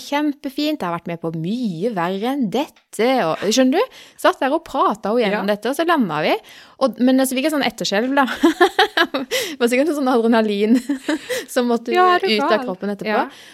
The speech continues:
Speaker 1: Men i sånne settinger så blir man bare, det er jo som du, hvis du kommer først til et ulykkessted, du blir jo bare, du har ikke noe valg, du må bare
Speaker 2: Må bare fikse det,
Speaker 1: Ja,
Speaker 2: liksom.
Speaker 1: du har ikke tid til å være redd da. Du må, det, det må du ta etterpå.
Speaker 2: Ja.
Speaker 1: Så det
Speaker 2: Det er
Speaker 1: heng-
Speaker 2: så sant.
Speaker 1: Ja.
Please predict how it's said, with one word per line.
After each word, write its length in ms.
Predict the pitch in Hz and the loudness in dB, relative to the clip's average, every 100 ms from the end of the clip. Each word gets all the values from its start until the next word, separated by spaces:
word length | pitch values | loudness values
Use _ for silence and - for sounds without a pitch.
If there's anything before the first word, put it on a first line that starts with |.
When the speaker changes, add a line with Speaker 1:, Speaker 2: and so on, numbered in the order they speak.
| - | -2
Speaker 1:
Men 200 | 277 311 - _ - | 0 -2 -8 _ -2
i 220 | 254 320 | 2 2
sånne 320 | 330 277 254 | 0 -2 -2
settinger 400 | 262 196 - 208 | -4 -8 -4 -2
så 140 | 294 262 | -2 -2
blir 320 | 190 160 165 | -4 -6 -4
man 220 | 196 320 | -2 0
bare, 300 | 311 233 247 - - _ - | 0 -2 -2 -6 -20 _ 0
det 80 | 277 | 2
er 80 | |
jo 60 | 330 | 2
som 80 | 339 | 0
du, 60 | 320 | -4
hvis 120 | 330 | -4
du 40 | 320 | -4
kommer 240 | 294 277 285 | -4 -4 -4
først 280 | 240 - | -6 -6
til 100 | - 233 | -6 -4
et 80 | |
ulykkessted, 880 | 254 220 180 165 175 233 349 359 - | 0 0 -2 -8 -4 -2 -2 -4 -4
du 100 | 220 | -4
blir 260 | 208 170 262 | -2 -2 -2
jo 20 | |
bare, 240 | 359 226 202 | 0 0 -2
du 320 | 185 - 214 | -6 -6 -4
har 60 | 208 | -2
ikke 80 | |
noe 140 | 302 262 | -2 -4
valg, 240 | 403 - - | -4 -8 -6
du 80 | 254 | -4
må 160 | 220 262 | -2 -2
bare 380 | 359 262 254 254 _ _ _ _ _ _ _ - | -2 -2 -4 -8 _ _ _ _ _ _ _ -6
Speaker 2:
Må 200 | 233 269 | -4 -2
bare 140 | 247 - | -4 -10
fikse 380 | - - 311 339 | -14 -12 -8 -2
det, 80 | |
Speaker 1:
Ja, 140 | 247 277 | 0 0
Speaker 2:
liksom. 220 | 392 - - | -4 -12 -16
Speaker 1:
du 160 | 285 254 | -6 -2
har 80 | 226 | -2
ikke 160 | 349 | -2
tid 220 | - 185 - | -4 -10 -6
til 80 | |
å 40 | 180 | -8
være 240 | 185 196 196 | -6 -6 -6
redd 220 | 175 175 190 | -6 -8 -6
da. 120 | 185 370 - 269 | -6 -6 -8 _
Du 80 | 254 | -4
må, 160 | 254 247 240 233 233 226 226 220 | -2 -2 -4 -4 -4 -4 -6 -4
det, 460 | 233 277 285 233 | -4 -4 -4 -4
det 80 | 247 | -2
må 80 | 269 | -2
du 60 | 302 | -2
ta 120 | 294 | -4
etterpå. 240 | - - - - _ - | -8 -10 -14 -16 _ -12
Speaker 2:
Ja. 140 | 240 262 _ _ _ _ _ _ _ _ _ | -10 -12 _ _ _ _ _ _ _ _ _
Speaker 1:
Så 140 | - 240 | -8 -4
det 20 | |
Speaker 2:
Det 80 | 233 | -4
er 60 | |
Speaker 1:
heng- 100 | 208 | -4
Speaker 2:
så 140 | 196 - | -8 -12
sant. 220 | 190 202 | -16 -12
Speaker 1:
Ja. 140 | 214 | -8